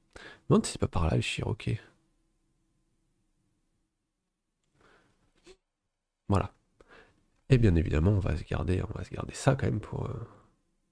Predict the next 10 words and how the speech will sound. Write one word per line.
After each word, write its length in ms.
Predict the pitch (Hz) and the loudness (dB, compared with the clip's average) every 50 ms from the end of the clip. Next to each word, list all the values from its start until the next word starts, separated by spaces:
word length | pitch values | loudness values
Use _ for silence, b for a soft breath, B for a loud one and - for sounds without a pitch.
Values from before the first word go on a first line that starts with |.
| _ _ _ _ _ _ _ _ _ _ _ _ _ | _ _ _ _ _ _ _ _ _ _ _ _ _
pour 100 | - - | -20 -20
le 60 | - - _ | -20 -20 _
prochain 260 | _ - - - 147 117 | _ -4 4 4 6 6
épisode. 420 | 82 - - 101 156 131 - - - - _ _ _ _ _ _ _ _ _ _ _ _ _ _ _ _ _ _ _ _ _ _ _ _ _ _ _ _ _ _ b b b b b b | 6 4 4 4 4 4 4 0 -6 -16 _ _ _ _ _ _ _ _ _ _ _ _ _ _ _ _ _ _ _ _ _ _ _ _ _ _ _ _ _ _ b b b b b b
Parce 120 | _ - | _ -6
que 80 | - 85 | -2 0
là, 100 | 85 92 | 0 0
c'est 140 | - - 76 | 0 -2 -2
vrai 180 | 73 82 107 | 0 0 -2
que, 300 | 107 - 104 127 131 135 | -2 -2 -4 -2 -2 -2